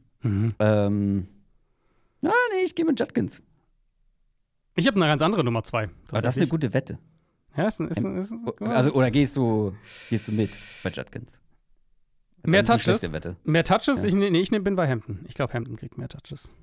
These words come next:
Speaker 2: Das ist eine gute Wette. Liebe Leute, schreibt es euch auf.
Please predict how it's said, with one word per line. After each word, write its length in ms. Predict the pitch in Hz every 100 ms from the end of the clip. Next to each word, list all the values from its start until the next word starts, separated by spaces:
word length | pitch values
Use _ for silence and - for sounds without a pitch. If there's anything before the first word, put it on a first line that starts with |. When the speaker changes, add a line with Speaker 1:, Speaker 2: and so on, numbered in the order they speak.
| - _ _ _
Speaker 2:
Das 100 | 117
ist 40 | 127
eine 80 |
gute 220 | 123 120 113
Wette. 400 | 143 151 160 - - _ _ _ _
Liebe 220 | - 117 117
Leute, 440 | 120 135 147 -
schreibt 280 | - - 117
es 100 | 117
euch 140 | 226 -
auf. 200 | 131